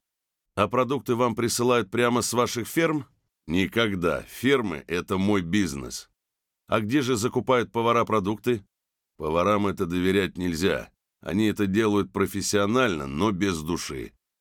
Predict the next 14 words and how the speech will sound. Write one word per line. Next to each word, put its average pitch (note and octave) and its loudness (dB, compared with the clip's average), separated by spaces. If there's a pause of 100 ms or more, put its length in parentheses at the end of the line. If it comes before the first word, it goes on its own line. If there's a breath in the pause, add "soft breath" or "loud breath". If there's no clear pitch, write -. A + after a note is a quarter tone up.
(140)
Помидор, A#2 2
например, F2 0
надо G2 0
сначала G#2 0
понюхать, G2+ -2 (280)
а F#2+ 0
потом A2+ 2
и A2 0
попробовать. E2+ -2 (500)
Понять G#2+ 2
всю - 0
его G2+ 4
палитру F#2+ 0
вкуса. D#2 -4